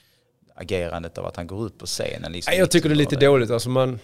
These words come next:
Speaker 1: Så han måste ju fått någon jävla snedtändning i huvudet, alltså.
Speaker 2: Ja, men han vill ju, han vill ju försvara sin fru och det kan
Speaker 1: Ja,
Speaker 2: man ju,
Speaker 1: ja, ja.
Speaker 2: det kan man ju förstå kanske.
Speaker 1: Ja.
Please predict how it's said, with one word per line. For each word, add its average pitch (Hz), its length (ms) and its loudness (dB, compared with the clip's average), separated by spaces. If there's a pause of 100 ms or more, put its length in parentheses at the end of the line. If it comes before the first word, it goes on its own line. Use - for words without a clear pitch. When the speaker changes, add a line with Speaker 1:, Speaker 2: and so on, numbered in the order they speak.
(840)
Speaker 1:
Så - 120 -10
han 90 80 -4
måste 98 180 -10
ju 90 40 -12
fått 98 180 -12
någon 85 100 -10
jävla 92 160 -10
snedtändning 82 580 -12
i - 20 -10
huvudet, 90 300 -14
alltså. - 160 -18 (200)
Speaker 2:
Ja, 139 300 2 (420)
men 120 100 0
han 127 160 2
vill 135 180 -4
ju, 131 300 -6
han 165 160 -4
vill 143 160 0
ju 139 200 -2
försvara 123 380 -4
sin 117 160 -6
fru 101 240 -6
och 104 100 -6
det 110 340 -4
kan 113 140 -4
Speaker 1:
Ja, - 60 -2
Speaker 2:
man 127 120 0
ju, 131 160 -2
Speaker 1:
ja, 120 80 -12
ja. - 100 -14
Speaker 2:
det 143 80 -2
kan 147 120 -2
man 143 80 4
ju 139 40 2
förstå 135 320 -4
kanske. - 240 -10 (500)
Speaker 1:
Ja. - 60 -20